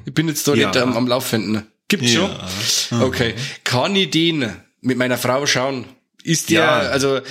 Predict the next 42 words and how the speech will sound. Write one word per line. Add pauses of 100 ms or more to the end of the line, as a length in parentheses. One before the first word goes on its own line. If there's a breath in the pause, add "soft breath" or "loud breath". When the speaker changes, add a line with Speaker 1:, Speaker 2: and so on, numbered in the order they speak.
Speaker 1:
ich,
ich,
ich
hab
jetzt
irgendwie
so
Dinger,
wenn
einer
da
mit,
mit,
äh,
f-,
äh, (640)
weiblicher
Rache
daherkommt,
nach
Vergewaltigungen,
muss
man
immer
Speaker 2:
Also, (160)
Speaker 1:
gleich
an
Speaker 2:
äh,
Speaker 1:
das
Speaker 2:
ich (100)
Speaker 1:
Spit
Speaker 2:
hab
Speaker 1:
on
your
Grave
Speaker 2:
im
Speaker 1:
Dinger.
Speaker 2:
Kino, (480)
im
Kino
war
ich